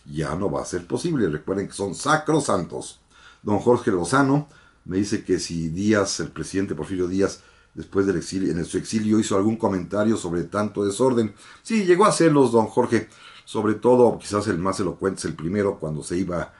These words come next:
precisamente fuera del país y que comentó que él había encerrado al tigre y él lo habían abue-, le habían abierto la, la jaula y lo habían dejado salir, que quién lo iba a volver a encerrar.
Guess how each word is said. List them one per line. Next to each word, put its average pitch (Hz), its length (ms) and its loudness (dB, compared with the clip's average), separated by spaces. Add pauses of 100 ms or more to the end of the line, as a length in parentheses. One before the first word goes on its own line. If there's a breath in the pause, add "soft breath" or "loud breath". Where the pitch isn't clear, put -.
(240 soft breath)
precisamente 80 960 -6
fuera 82 240 -4
del 78 160 -2
país 85 420 -4 (380 soft breath)
y 80 100 -12
que 78 160 -8
comentó 80 560 -6
que 78 280 -4 (100)
él 117 280 -4
había 85 280 -4
encerrado 82 480 -6
al 78 120 -8
tigre 82 420 -4 (280 soft breath)
y 95 80 -6
él 104 60 0
lo 98 80 2
habían 87 340 -2
abue-, 76 360 -6
le 90 140 0
habían 110 200 4
abierto 95 340 0
la, 82 180 -6 (120)
la 90 140 -4
jaula 95 440 0 (220 loud breath)
y - 40 -10
lo 92 120 0
habían 92 520 0 (420)
dejado 95 360 -4
salir, 147 380 0 (180 soft breath)
que 92 180 -10
quién 113 200 -2
lo 117 60 0
iba 117 120 2
a 110 40 0
volver 98 260 0
a 107 40 0
encerrar. 107 400 -2